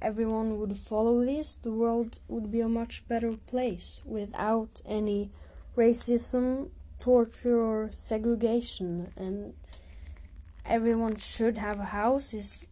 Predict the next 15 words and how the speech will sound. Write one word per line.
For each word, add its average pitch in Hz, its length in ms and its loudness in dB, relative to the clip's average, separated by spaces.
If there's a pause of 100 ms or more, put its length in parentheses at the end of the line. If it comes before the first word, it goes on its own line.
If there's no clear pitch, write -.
if - 380 -10 (140)
every 196 340 -4
human 208 360 -4
right 202 340 -2
is - 260 0
followed, 233 640 -2 (200)
but 185 260 0 (320)
we'll 294 280 -2
see. 269 340 4 (920)
In 226 160 2
my 233 160 4
opinion, 240 580 2
I 226 160 -2
think, 220 460 -2 (920)
uh, 190 380 -2